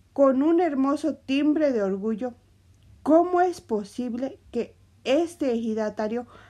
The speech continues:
ande caminando por estas tierras? Y me venían a la mente otra cantidad de razonamientos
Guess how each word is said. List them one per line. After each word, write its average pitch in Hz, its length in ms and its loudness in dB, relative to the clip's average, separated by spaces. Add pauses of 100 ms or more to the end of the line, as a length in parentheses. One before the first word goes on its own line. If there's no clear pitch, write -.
(240)
ande 277 400 2
caminando 220 640 -2
por 196 180 -2
estas 220 460 -6
tierras? 185 540 -4 (800)
Y 226 120 2
me 214 160 2
venían 233 420 0
a 240 80 -2
la 190 140 -2
mente 214 540 -2 (100)
otra 254 440 -2
cantidad 202 520 -4
de 208 120 -4
razonamientos 202 1080 -4